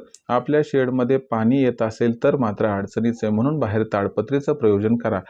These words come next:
हे ज्याच्यामुळं ताडपत्री लावल्यामुळे पाऊस सुरू झाला, तर ताडपत्री खाली ओढायची, पाऊस गेला, तर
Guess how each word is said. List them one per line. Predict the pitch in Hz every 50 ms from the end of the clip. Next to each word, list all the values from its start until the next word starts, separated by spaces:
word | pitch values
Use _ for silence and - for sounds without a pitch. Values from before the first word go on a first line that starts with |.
| - - - - - -
हे | 143 143 143 123
ज्याच्यामुळं | 127 127 127 123 - 151 143 135 135 131 123 104 90 - _ _ _ _ -
ताडपत्री | 123 123 127 123 - 143 139 165 175 175
लावल्यामुळे | 156 123 117 117 120 120 117 120 120 127
पाऊस | 123 - 110 107 110 - -
सुरू | - 127 123 117
झाला, | 123 139 143 147 131
तर | 117 - -
ताडपत्री | - 135 123 123 120 - 139 139 147 156 151
खाली | - 120 113 110 117
ओढायची, | 120 113 110 113 113 113 - 143
पाऊस | - - 104 104 104 104
गेला, | 110 117 117 120
तर | 120